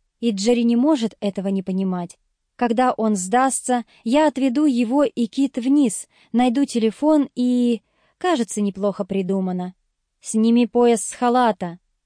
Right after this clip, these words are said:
Трахнутый вытащил из петель толстый витой шнур с кистями и протянул мне. «Повернись, руки за спину», скомандовал я. «Я думал, ты хочешь меня убить»,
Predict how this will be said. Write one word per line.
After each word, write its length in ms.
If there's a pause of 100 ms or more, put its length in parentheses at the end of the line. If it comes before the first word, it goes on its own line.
Трахнутый 560
вытащил 500
из 260
петель 440
толстый 520
витой 340
шнур 520 (180)
с 160
кистями 800
и 80
протянул 560
мне. 400 (440)
«Повернись, 840
руки 360
за 220
спину», 440 (160)
скомандовал 640
я. 320 (480)
«Я 300
думал, 340
ты 140
хочешь 420
меня 260
убить», 540